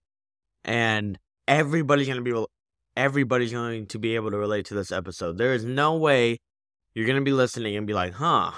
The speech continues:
I've never went through that." So here's the thing, you're waking up. You've been told that the weather may be a little nasty the next morning or the next day. And by nasty, we're talking tornadoes, flooding, stuff like that.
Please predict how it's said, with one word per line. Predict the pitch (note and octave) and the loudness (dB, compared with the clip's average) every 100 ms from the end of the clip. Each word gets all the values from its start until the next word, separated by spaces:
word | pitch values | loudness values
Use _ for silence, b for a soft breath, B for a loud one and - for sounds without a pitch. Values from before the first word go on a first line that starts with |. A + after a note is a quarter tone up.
| - | -2
I've | A#2+ G2 | -2 -2
never | G2 A#2 B2 C3 | -2 0 2 2
went | B2 A#2 A#2 | 0 -4 -6
through | G#2+ G#2 | -6 -4
that." | F#2 D#2 - _ _ _ _ | -4 -6 -10 _ _ _ _
So | - D3+ | 0 4
here's | F3+ D#3 | 6 4
the | |
thing, | C3+ G#2 | 0 0
you're | G#2+ | 0
waking | A2+ C3+ C3+ A#2 | 4 4 2 -4
up. | E2+ - _ _ _ _ _ | -6 -10 _ _ _ _ _
You've | - C#3+ | -4 0
been | D#3+ D3 | 0 0
told | - D#3+ F#3 G3+ | -4 -2 0 0
that | F3 E3 | -2 0
the | D3 | 0
weather | A#2+ C#3+ C#3+ D3 C#3+ _ _ _ _ _ | 2 2 2 0 0 _ _ _ _ _
may | G#2+ B2 D3+ F3+ | -4 2 2 2
be | B2+ D3 D3+ D3 C#3 | 0 0 0 0 -2
a | A#2 | 0
little | B2 A#2+ | 0 0
nasty | A#2+ A#2+ A#2 - A#2 | 2 4 4 2 -2
the | G#2 | -2
next | G#2 G2 - | -4 -4 -6
morning | A2 G#2+ F#2+ E2+ | -6 -4 -4 -4
or | A2 | -4
the | A2+ | -4
next | A2 G2+ F#2+ | -4 -6 -4
day. | A2 G#2 E2 - _ _ _ | -2 -2 -6 -14 _ _ _
And | - B2 | -4 0
by | C3+ | 0
nasty, | C#3 D3 C#3+ - C3+ | 2 2 2 -2 -4
we're | A#2+ B2+ | -2 0
talking | C3 A#2+ A#2 | 2 2 0
tornadoes, | G2+ A#2+ A#2+ B2 A#2 G#2+ G2+ F#2+ | -6 -4 0 2 2 2 2 -2
flooding, | - - B2 A2+ G#2 | -6 0 0 2 -2
stuff | F#2+ - A#2 A#2 | -4 -2 -2 -2
like | A2 G2 | -4 0
that. | G2+ E2+ | 0 0